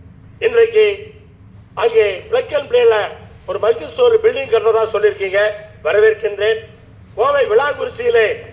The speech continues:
ஆயிரத்தி நூறு கோடி செலவிலே தகவல் தொழில்நுட்ப பூங்கா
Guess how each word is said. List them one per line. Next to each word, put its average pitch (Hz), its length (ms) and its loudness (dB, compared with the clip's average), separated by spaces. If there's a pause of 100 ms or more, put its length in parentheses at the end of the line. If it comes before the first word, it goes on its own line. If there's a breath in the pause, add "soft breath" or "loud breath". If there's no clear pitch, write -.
(120)
ஆயிரத்தி 370 540 -2
நூறு 466 280 4
கோடி 480 320 2 (680)
செலவிலே 254 540 0
தகவல் 240 420 -4
தொழில்நுட்ப - 420 -2
பூங்கா 247 560 -2